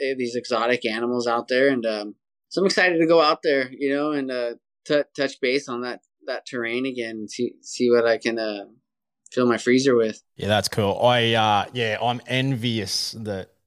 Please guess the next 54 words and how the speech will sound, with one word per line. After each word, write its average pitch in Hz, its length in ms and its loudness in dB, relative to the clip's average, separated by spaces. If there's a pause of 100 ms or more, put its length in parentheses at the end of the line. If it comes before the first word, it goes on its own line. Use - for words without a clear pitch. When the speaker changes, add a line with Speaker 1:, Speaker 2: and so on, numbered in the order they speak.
(140)
Speaker 2:
Texas - 540 -2
is 101 200 -6
just, - 420 -6 (560)
I, 107 240 0
I 113 80 -2
guess 113 300 0
if 110 80 -6
there's 110 180 -2
any 131 220 2
spot - 320 -2
in 113 120 2
the 107 60 0
world 107 300 2
I 104 80 2
could 98 200 -8
probably 101 640 -4
want 113 360 -2
to 120 100 0
live, 110 340 -2
uh, 107 140 2
apart 104 400 0
from 107 160 -6
where 104 160 -2
I 98 100 -2
do, 101 320 -4
it 98 60 -6
would 101 160 -10
be 104 100 -8
Texas. - 760 -6
I 101 120 -2
think 92 240 -8
it's, 98 220 -8
it's 107 180 -6
got 127 160 4
everything 139 380 4
that 113 100 4
I 104 80 4
want, 104 340 0
whether 101 220 0
it 90 100 -6
be 104 140 -2
the 98 140 0
hunting, 110 460 0
whether 101 220 -2
it 92 100 -10
be 101 220 -4
the, 95 300 -6
uh, 98 200 -2 (340)
the 101 80 -8
footy, 117 520 0
w-, 113 220 -8
you 117 140 0
name 104 340 0
it. 98 120 -8